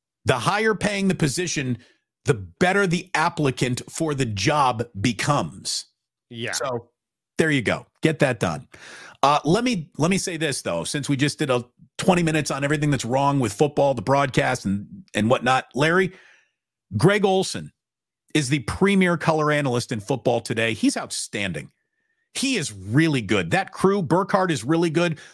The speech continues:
Speaker 1: but
Speaker 2: Burkhardt's
Speaker 1: Olsen,
Speaker 2: good, yep.
Speaker 1: Olsen is A plus. He is as good as any booth analyst I've ever heard. He is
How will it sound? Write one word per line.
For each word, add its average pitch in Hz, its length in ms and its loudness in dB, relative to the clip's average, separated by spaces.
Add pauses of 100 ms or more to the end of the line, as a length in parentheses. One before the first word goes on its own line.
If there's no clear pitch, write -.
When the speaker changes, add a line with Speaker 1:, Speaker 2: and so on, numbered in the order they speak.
(120)
Speaker 1:
but 131 220 2
Speaker 2:
Burkhardt's 151 420 2
Speaker 1:
Olsen, 220 120 -4
Speaker 2:
good, 117 200 -2
yep. 110 200 -6 (500)
Speaker 1:
Olsen 226 640 2 (480)
is 160 240 -2
A 175 160 -2
plus. - 540 -2 (460)
He 202 160 2
is 170 160 -4
as 135 180 -6
good 175 540 0
as 151 220 -4
any 175 200 -2
booth 165 300 2
analyst 165 560 -2
I've 147 340 0
ever 135 320 2
heard. 110 460 -2 (160)
He 202 220 0
is 123 160 -2